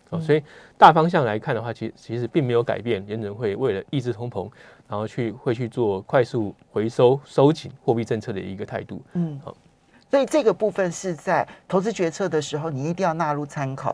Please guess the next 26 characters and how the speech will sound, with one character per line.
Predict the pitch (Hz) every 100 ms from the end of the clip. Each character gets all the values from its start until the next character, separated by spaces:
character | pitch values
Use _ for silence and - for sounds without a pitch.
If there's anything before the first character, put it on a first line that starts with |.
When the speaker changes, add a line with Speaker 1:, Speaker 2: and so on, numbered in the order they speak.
| -
Speaker 2:
的。 | - -
Speaker 1:
是。 | - 101 -
Speaker 2:
因 | 254
为 |
现 | 240 277
在 |
联 | 185 160 196
准 | 185 113
会 | 170
的 | 143 120
态 | - 190 165
度 | 165
是， | 151 - 139
只 | - 147
要 | 202 214
通 | - 208 196
膨 | - 127 127
的 | 135 147 - - -
数 | - 277
字 | 220 214
没 | 175
有 | 151
被 | 151 135
压 | 131 123
下 | - 127 -
来， | 92